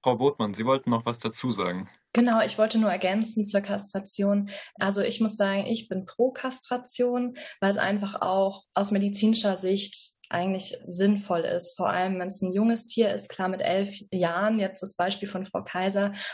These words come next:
Speaker 2: da macht das vom hormonellen Level, macht das da keinen Unterschied mehr. Allerdings ein junger Hund mit anderthalb, zwei, bis zwei Jahre, würde man sagen,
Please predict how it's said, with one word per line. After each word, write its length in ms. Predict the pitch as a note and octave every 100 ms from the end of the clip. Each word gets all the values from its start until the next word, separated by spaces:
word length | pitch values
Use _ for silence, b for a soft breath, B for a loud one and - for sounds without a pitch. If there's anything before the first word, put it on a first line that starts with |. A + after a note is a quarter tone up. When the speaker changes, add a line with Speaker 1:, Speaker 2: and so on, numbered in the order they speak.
| B - -
Speaker 2:
da 420 | F#3 F#3 G3 -
macht 380 | - F#3+ F#3 -
das 200 | G3+ G3+
vom 360 | - - F#3 -
hormonellen 840 | - F#3+ F3+ F3+ F#3+ F#3+ F#3 F3
Level, 460 | E3+ F3 F#3+ G3 F#3+
macht 240 | F#3+ F3+
das 100 | F#3+
da 100 | -
keinen 200 | F3+ F#3 - _
Unterschied 540 | G3+ G#3 G3 - -
mehr. 260 | F3+ F3 F3+ B B B
Allerdings 420 | - G3 F#3+ G3+ G3+
ein 80 |
junger 340 | G3 A3 A3+ G3+
Hund 300 | G#3+ A3 A3
mit 140 | G3
anderthalb, 680 | - G3+ G#3 G3+ F3+ F#3+ -
zwei, 520 | - E3 F3+ G3 G3+ G3+
bis 200 | G#3+ -
zwei 200 | - F#3+
Jahre, 260 | F#3 G3
würde 140 | F#3+ F#3+
man 180 | F#3 F#3
sagen, 300 | F3+ G3